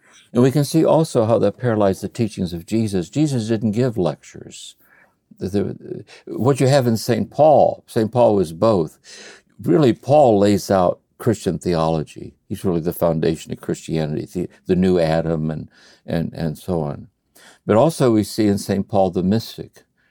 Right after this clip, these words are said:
when he was, uh, his conversion experience, he was knocked off his horse in the process of,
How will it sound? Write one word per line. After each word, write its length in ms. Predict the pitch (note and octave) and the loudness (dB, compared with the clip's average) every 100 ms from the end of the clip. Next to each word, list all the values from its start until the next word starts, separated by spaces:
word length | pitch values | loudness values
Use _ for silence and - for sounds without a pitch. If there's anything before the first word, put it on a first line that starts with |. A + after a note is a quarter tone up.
| _ - | _ -4
when 200 | F#2+ F#2 | -2 2
he 120 | A2 | 2
was, 280 | F#2 E2+ - | 2 -2 -6
uh, 260 | E2 - | -4 -4
his 220 | F2 F2+ - | -6 -10 -8
conversion 460 | F2+ G2+ A2+ G#2+ | -2 0 0 0
experience, 400 | F#2 - F#2 E2+ | -6 -2 -4 -2
he 60 | F#2 | -2
was 180 | E2+ F#2+ | -2 0
knocked 260 | F#2+ - | 0 0
off 160 | F#2 - | -4 -4
his 160 | E2+ | -12
horse 400 | - A2 G2 E2 | -6 -2 -2 -4
in 80 | E2 | -6
the 100 | D#2+ | -8
process 580 | - F2+ F2 - F2+ - | -6 -4 -4 -4 -8 -6
of, 200 | D#2+ | -10